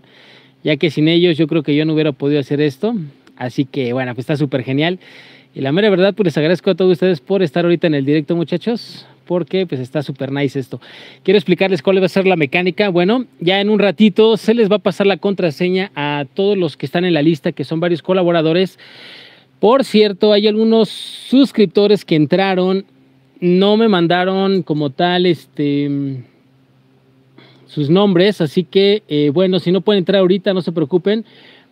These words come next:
Vamos a estar dando a los que ya estaban elegidos la contraseña del server para que entren, muchachos, ¿vale? Y bueno, le mandamos un saludito aquí, estamos con, vamos a mandar saludos, chicos, con ustedes. A ver, aquí tenemos a muchos que están escribiendo, a Seba-, a Sebastián Chávez.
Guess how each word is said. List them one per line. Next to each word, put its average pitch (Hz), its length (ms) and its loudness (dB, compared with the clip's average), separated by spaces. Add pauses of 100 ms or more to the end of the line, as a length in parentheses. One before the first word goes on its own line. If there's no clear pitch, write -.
(120)
Vamos 196 460 -2
a 175 40 -2
estar 185 300 -2
dando 196 640 2
a 143 440 -4
los 143 200 -6
que 151 100 -4
ya 160 80 2
estaban 202 260 0
elegidos 196 560 2
la 156 120 0
contraseña 208 840 0
del 160 140 0
server 196 360 0
para 190 260 -2
que 190 140 -2
entren, 214 220 -2
muchachos, 165 600 -6
¿vale? 196 400 0 (1000)
Y 147 80 0
bueno, 175 220 2
le 165 80 0
mandamos 202 320 0
un 233 100 2
saludito 214 420 4
aquí, 208 200 2
estamos 208 480 -2
con, 170 300 0
vamos 220 200 0
a 220 60 2
mandar 190 180 2
saludos, 170 320 0
chicos, - 260 -12
con 139 100 -6
ustedes. 127 360 -4
A 139 60 -2
ver, 143 120 0
aquí 147 160 -2
tenemos 208 380 0
a 135 60 -2
muchos 165 320 0
que - 80 -8
están 175 160 -2
escribiendo, 160 460 0
a 143 80 0
Seba-, 139 420 -4
a 139 100 -14
Sebastián 151 480 0
Chávez. 202 640 -2